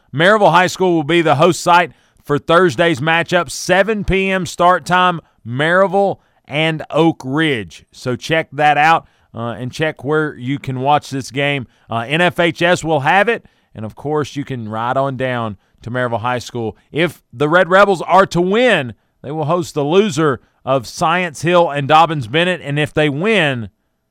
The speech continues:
or, and if they drop to Oak Ridge, they will play the winner of Science Hill,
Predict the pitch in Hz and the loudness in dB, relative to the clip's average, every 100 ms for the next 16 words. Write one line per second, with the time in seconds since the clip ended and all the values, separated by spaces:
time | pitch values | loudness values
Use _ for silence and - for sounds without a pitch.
0 | _ _ 139 156 160 - 160 151 131 202 | _ _ -2 0 -2 0 -2 -2 0 4
1 | 208 156 - _ _ _ - 143 139 147 | 4 4 -2 _ _ _ -8 -4 0 0
2 | 123 139 143 135 - _ _ - 131 139 | -2 0 2 0 -4 _ _ -10 -8 -8
3 | 110 131 143 139 123 107 _ _ 101 120 | -10 -4 0 0 -2 -8 _ _ -10 -8
4 | 117 98 _ _ _ 131 214 185 113 78 | -6 -10 _ _ _ -6 -4 -2 -4 -8
5 | _ _ _ - 117 90 - 120 107 95 | _ _ _ -6 -6 -6 -6 -4 -6 -8
6 | - 117 95 | -6 -6 -6